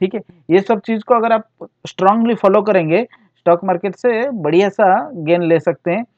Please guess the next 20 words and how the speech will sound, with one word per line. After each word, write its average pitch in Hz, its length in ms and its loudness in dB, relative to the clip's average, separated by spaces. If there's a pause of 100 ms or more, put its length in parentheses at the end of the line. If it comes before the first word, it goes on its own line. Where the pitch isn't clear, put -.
(600)
ठीक 185 160 -4
है। 180 60 -6 (840)
ऐसा 151 220 2
भी 208 100 0
कर 196 160 2
सकते 190 300 -6
हैं, 254 200 -4
financially 190 520 -2
freedom 185 400 0
भी 233 100 -2
आप 226 140 -2
achieve 185 260 -2
कर 165 160 -2
सकते 160 280 -6
हैं 151 80 -6
stock 147 240 -4
market 135 300 -6
से, 147 60 -10
ऐसा 175 200 -2
कोई 190 400 2